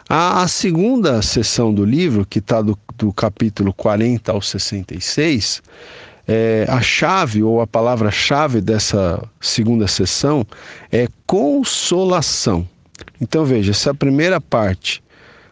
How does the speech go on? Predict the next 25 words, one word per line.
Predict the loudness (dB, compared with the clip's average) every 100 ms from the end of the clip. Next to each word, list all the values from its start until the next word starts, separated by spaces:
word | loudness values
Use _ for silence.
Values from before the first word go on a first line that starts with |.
| _
do | -4
capítulo | 0 0 0 -2 0 0
um | 2
ao | 0
trinta | 0 -2 0 0
e |
nove | 2 0 -2 -6 -14 -20 -20 _ -2
é |
denúncia, | 0 2 2 2 0 -2 -2 -4 -6 -18 -20 -4
a | -2
segunda | 0 0 2 2 0
parte | 0 0 2 0 0 -2 0
é | 2 0 -2 -12
consolação. | -4 0 0 0 -2 -2 0 2 0 -2 -2 -2 -2
Por | -2 -4
quê? | -2 -2 -2 -6 -20 -20 -14 -4
Essa | 0 0 -2
segunda | -2 0 2 2 0
parte | 0 0 0 0 -4 -8 -10 -20 -20 -8
contém | -2 0 0 0 0
profecias | 0 -2 0 -2 -2 -2 0 2 0 -2 -6 -12 -20 -8
do | -2 0
regresso | 2 0 0 0 2 2 0 -2 0
de | 0
Israel | 0 2 2 2 2 0